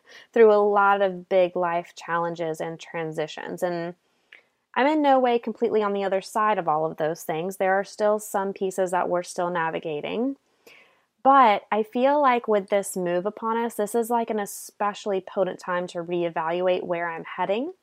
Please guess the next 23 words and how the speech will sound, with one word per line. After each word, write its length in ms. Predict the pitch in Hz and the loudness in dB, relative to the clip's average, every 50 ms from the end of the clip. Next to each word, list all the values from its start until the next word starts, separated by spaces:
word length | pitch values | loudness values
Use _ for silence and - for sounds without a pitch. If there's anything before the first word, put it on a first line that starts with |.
| _ _ _ - - _ _ - | _ _ _ -20 -20 _ _ 2
but 200 | 220 220 - - - | 2 2 2 2 -2
also 480 | 214 202 208 226 - - 269 240 240 220 | 0 0 0 0 -2 -2 -2 -2 -2 -2
how 260 | - - 196 196 190 | -2 -2 0 2 4
I 120 | 185 180 | 4 2
want 280 | 175 175 170 160 160 - _ _ - | 2 0 -2 -4 -4 -6 _ _ -16
to 100 | - 165 | -16 -14
get 300 | - - 147 143 _ - | -8 -8 -8 -8 _ -10
there. 300 | - - - - - _ _ _ _ _ _ _ _ _ | -10 -10 -10 -12 -14 _ _ _ _ _ _ _ _ _
So 420 | - - 233 208 - - - - _ _ _ _ _ _ _ _ _ _ _ _ _ - | -2 2 4 4 4 4 0 -10 _ _ _ _ _ _ _ _ _ _ _ _ _ -6
I 100 | 220 214 | -6 -6
think 340 | - - 240 262 269 - | 0 0 0 0 0 0
one 200 | - 269 247 240 | 0 0 2 2
of 100 | 247 214 | 0 -2
the 140 | - 214 202 | -2 -2 -2
most 280 | 202 185 175 180 - - | 0 -2 -2 -2 -6 -10
powerful 460 | - - 190 185 196 208 - 208 185 | -10 -2 0 2 2 2 2 -2 -4
skills 460 | 180 - - - 180 170 175 185 180 | -4 -4 -4 -2 -2 0 0 -2 -2
we 80 | 185 175 | -4 -4
can 140 | 190 170 170 | -4 -4 -4
have 280 | - 165 160 165 165 | -4 -6 -6 -6 -6
as 140 | 165 160 - | -6 -8 -8
business 360 | - 165 160 160 175 165 - | -6 -8 -6 -6 -6 -8 -6
owners 480 | 180 156 151 151 165 202 262 285 277 | -6 -6 -4 -4 -4 -4 -4 -4 -6